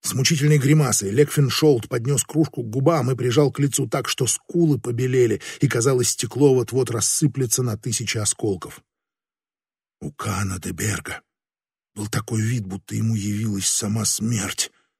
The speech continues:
Он пулей вылетел из склепа, а я остался стоять, держа в руках камень.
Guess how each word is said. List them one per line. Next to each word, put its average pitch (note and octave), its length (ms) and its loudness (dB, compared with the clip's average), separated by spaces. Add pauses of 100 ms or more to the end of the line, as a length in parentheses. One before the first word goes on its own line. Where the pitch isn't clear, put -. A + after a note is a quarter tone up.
(640)
Он C#3 180 4
пулей D#3 380 6
вылетел C3 460 0
из A#2+ 120 -2
склепа, A2+ 680 -2
а A2+ 40 -2
я C3+ 200 -2
остался G#2 460 -4
стоять, F#2+ 440 -6
держа D#2+ 320 -10
в D#2 80 -12
руках - 360 -12
камень. E2+ 400 -10